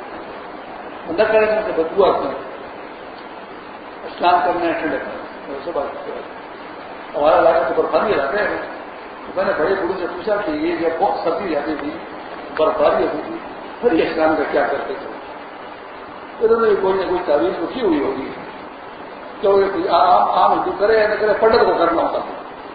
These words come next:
پنڈت نے اگر اسنان نہیں کیا نا، تو ایسے ہی صبح کی نماز قضا کی ہوئی ہے۔ اس صبح کی نماز والی قضا کر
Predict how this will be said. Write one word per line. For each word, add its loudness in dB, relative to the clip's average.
پنڈت 6
نے 2
اگر 2
اسنان 6
نہیں 0
کیا 6
نا، 2
تو 4
ایسے 6
ہی 6
صبح 2
کی 0
نماز 4
قضا 6
کی 0
ہوئی -4
ہے۔ -10
اس -8
صبح 6
کی 2
نماز 6
والی 2
قضا 4
کر 2